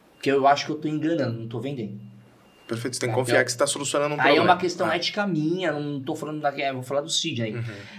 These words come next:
Speaker 1: Eu tenho os princípios de vida que eu levo, que assim, não é só porque eu quero vender, tem que gerar resultado. Tanto é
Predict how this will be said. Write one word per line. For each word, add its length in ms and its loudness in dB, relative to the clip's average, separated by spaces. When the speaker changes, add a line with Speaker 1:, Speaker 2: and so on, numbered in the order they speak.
Speaker 1:
Eu 180 6
tenho 180 0
os 100 -2
princípios 840 -4
de 180 -6
vida 420 -4
que 120 -6
eu 60 0
levo, 260 0
que 80 -10
assim, 240 -4
não 100 -2
é 40 0
só 240 0
porque 240 -10
eu 60 -6
quero 200 0
vender, 460 0
tem 160 -4
que 340 -8
gerar 220 6
resultado. 720 -2
Tanto 340 4
é 320 2